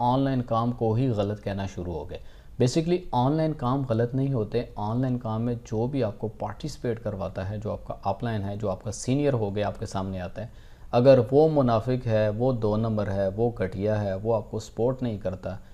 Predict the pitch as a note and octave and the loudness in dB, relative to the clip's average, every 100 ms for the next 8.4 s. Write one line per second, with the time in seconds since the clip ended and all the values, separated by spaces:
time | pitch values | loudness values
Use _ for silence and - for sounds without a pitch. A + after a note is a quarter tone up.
0 | - - C#3 C3 D3+ C3 G#2+ G#2+ G#2 G2+ | -20 -4 -4 -2 0 0 2 0 0 -2
1 | F#2+ F#2+ F2+ F#2 B2+ - - - - B2+ | -2 -2 -4 -4 -8 -12 -18 -16 -4 -2
2 | A#2+ A2 C3 B2+ B2+ A2+ G2+ F#2+ A2+ A2+ | 0 0 0 0 0 0 -2 -2 0 0
3 | A#2 A2 A2 - G2+ - - A#2 - A#2 | -2 -4 -4 -4 -6 -6 -4 -4 0 -2
4 | A2 G#2+ - - - A#2 F#2+ G#2+ D3+ E3 | 0 -4 -10 -12 2 2 4 4 4 4
5 | C3+ A#2+ A#2+ A#2 A#2 G#2 G#2+ G2+ - G2 | 4 4 4 0 -2 -2 -4 -6 -6 -6
6 | - - G2 A2 C3+ A#2+ A2+ A2 A2 F#2+ | -6 -6 2 2 2 0 0 -2 0 -2
7 | F2+ G2+ G2+ B2 - G#2 A2 G#2+ - G2 | -4 -6 -6 -8 -4 0 0 -2 -6 -4
8 | G#2 A#2+ C3+ - | 6 8 8 4